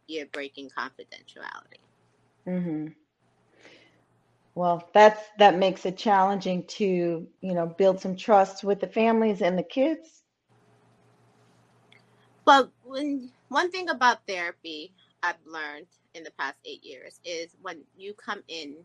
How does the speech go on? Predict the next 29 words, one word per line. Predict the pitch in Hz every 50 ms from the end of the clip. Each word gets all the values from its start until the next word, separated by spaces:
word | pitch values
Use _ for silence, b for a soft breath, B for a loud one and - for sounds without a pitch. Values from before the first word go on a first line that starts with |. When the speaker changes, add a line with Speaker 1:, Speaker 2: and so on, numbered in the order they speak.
| _ _ _ _ _ _ _
Speaker 1:
you | 190 190 190 202 202 -
are | - 180
signing | 175 - - _ _ - 175 175 175 180 170 160 147 - -
a | 165
contract | 170 - 170 160 160 160 _ - 147 143 _
saying | _ - 156 151 147 143 139
that | 139 156 _ -
you're | 170 160 151 147
ready | 139 143 143 143 135 135
to | 135 _ _ _ -
do | 135 123 _ _
this | _ _ - -
work. | - - _ _ _ _ _ _ _ _ _ _ _ _ _ - 196
Speaker 2:
Mm-hmm. | 180 165 165 160 - - - - _ _ _ _ _ _ -
Speaker 1:
And | 190 185 185
you're | 170 180 175
ready | 165 156 165 160 165 160 160 160 - -
to | - - -
open | - 160 156 - - 151 147 147
up | 143 139 123 _ -
and | - 151
you're | 139 143 151 139
ready | 131 143 139 139 139 135
to | - - -
be | - 139 135 135
vulnerable. | 139 135 131 117 80 73 _ - - - _ _ _ _ _ _ _ _ _ _ _ _ _ _
So | _ - - 185 - -
I'm | 175 185 185 196
not | 196 202 196 180